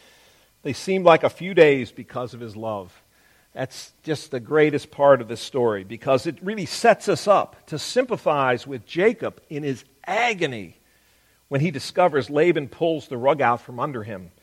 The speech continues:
and on his wedding night switches daughters on him. Jacob works seven years for Rachel and wakes up in the morning after the wedding to discover he's married to Leah. Unbelievable.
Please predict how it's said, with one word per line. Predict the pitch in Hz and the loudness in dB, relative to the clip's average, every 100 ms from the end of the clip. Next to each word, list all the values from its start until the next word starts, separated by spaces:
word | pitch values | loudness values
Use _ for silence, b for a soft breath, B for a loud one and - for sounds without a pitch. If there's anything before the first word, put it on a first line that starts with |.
| b b b b | b b b b
and | 135 | 0
on | 139 | 0
his | 131 113 | 0 2
wedding | 139 160 151 | 6 6 6
night | 123 101 - | -2 -4 -4
switches | - 139 180 196 220 190 | -12 -6 -6 -6 -10 -10
daughters | 127 165 139 117 107 110 | 2 4 6 2 -2 -6
on | 101 92 | -6 -8
him. | 92 67 _ _ _ _ _ _ _ | -16 -20 _ _ _ _ _ _ _
Jacob | - 156 175 123 | -6 -6 -4 -2
works | 151 - | -2 -2
seven | - 226 262 240 | 2 4 4 2
years | 226 214 - | 2 2 0
for | 165 | -2
Rachel | 156 147 - 143 135 _ b b b | 2 2 0 -6 -8 _ b b b
and | 135 131 | -4 4
wakes | 247 - | 4 6
up | 240 - | 6 6
in | 196 | 2
the | 165 | 0
morning | 156 160 156 | 4 2 4
after | 147 226 - | 2 2 0
the | 170 | -4
wedding | 147 143 143 147 | 4 4 4 -2
to | 143 | -10
discover | 131 - 165 151 151 | -12 -4 2 2 2
he's | 117 127 104 | -8 -10 -10
married | 113 139 139 139 - | -8 -4 -4 -6 -12
to | 127 | -14
Leah. | 120 127 135 90 67 _ _ _ _ _ _ _ _ _ _ _ 143 | -10 -6 -6 -6 -14 _ _ _ _ _ _ _ _ _ _ _ -10
Unbelievable. | 170 175 131 104 135 131 98 80 53 | -6 -6 -6 -8 -8 -8 -10 -20 -20